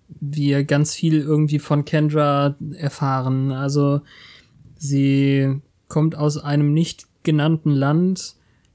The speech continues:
wo sie einen eigenen Wächter hat, äh,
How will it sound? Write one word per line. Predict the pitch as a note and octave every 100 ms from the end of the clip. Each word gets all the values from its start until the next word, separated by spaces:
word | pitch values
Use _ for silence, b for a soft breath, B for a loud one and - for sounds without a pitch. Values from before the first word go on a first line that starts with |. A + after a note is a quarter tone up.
| _ _ _ _
wo | C#3+ D3 D3 D#3
sie | D3 D3
einen | C#3 C#3+ C#3+
eigenen | C#3+ D3+ D#3 D3+ D3
Wächter | D#3 - D3+ C#3+
hat, | D3 D3
äh, | D3 C3 D3 C#3+ C#3